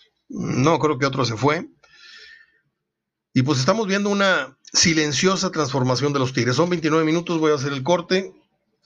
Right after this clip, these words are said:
y regreso para el complemento del programa y las efemérides. Esto es Hablando de Fútbol, martes diez de noviembre.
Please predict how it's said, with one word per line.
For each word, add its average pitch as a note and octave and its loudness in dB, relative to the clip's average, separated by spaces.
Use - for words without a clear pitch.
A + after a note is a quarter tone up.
y E3+ 0
regreso C#3 0
para C#3 2
el A#2+ -4
complemento B2+ 0
del B2+ 0
programa B2+ 0
y C#3 4
las C3+ 2
efemérides. A2 -2
Esto - 0
es - 2
Hablando C3+ 0
de A#2 -4
Fútbol, C3+ 0
martes C3 -2
diez A#2+ 2
de A#2 -2
noviembre. A#2+ 0